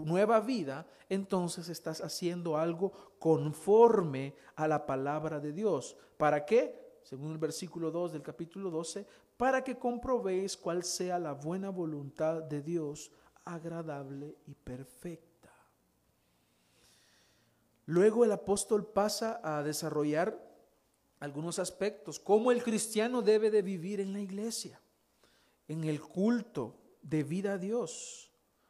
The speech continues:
buscando eso bueno, agradable y aceptable a Dios. Luego pasa a explicar cómo un cristiano debe vivir en comunión con sus hermanos,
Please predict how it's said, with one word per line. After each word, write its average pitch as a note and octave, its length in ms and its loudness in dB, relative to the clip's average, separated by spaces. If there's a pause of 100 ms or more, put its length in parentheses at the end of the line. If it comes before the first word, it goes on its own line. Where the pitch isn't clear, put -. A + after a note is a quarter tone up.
buscando D#3+ 540 -2
eso F#3+ 300 0
bueno, E3 440 -4
agradable C#3+ 800 -6 (240)
y C#3 100 -6
aceptable B2+ 600 -8
a B2+ 60 -8
Dios. C#3+ 520 -12 (840)
Luego G#3+ 360 10
pasa B3 580 6
a F3 120 0
explicar F#3 720 2
cómo A#3 260 8
un A#3+ 140 2
cristiano A#3 640 0
debe A3 320 6
vivir G#3 440 0
en A#3+ 140 4
comunión G3 720 4
con A#3 180 -4
sus G#3 260 -4
hermanos, G3 880 0